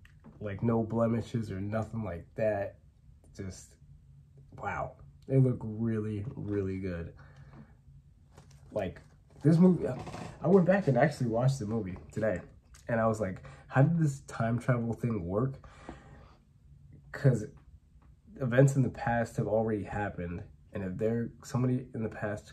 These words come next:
grabbed the scepter, how does somebody in the future grab it at the same time? Because the past already happened. It, it's mind-boggling. I don't know. I don't know the mechanics of it, but it di-,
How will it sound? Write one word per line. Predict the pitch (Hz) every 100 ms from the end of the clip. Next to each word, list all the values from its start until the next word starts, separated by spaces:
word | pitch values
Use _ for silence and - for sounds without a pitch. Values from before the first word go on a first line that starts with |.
| -
grabbed | - 104 101 104
the | 101
scepter, | 98 - 101 - 113 117 135 - - _ _ - - _ -
how | 117
does | 117 117
somebody | 127 117 113 107
in | 107
the | 101
future | - 117 117 104
grab | 98 104 101
it | 104
at | 101
the | -
same | - 110 104 101
time? | - 107 110
Because | 107 104
the | 95
past | - 101 110 104
already | 98 80 - -
happened. | - 117 113 107
It, | - - -
it's | - - - - - -
mind-boggling. | 170 143 123 113 107 104 104 107 - - - -
I | 143
don't | 139
know. | 127 110 - - -
I | 131
don't | 127
know | 117 110 101 -
the |
mechanics | 113 110 113 101 95 107
of | 107 98
it, | 90 - 110
but | 107
it | -
di-, | 131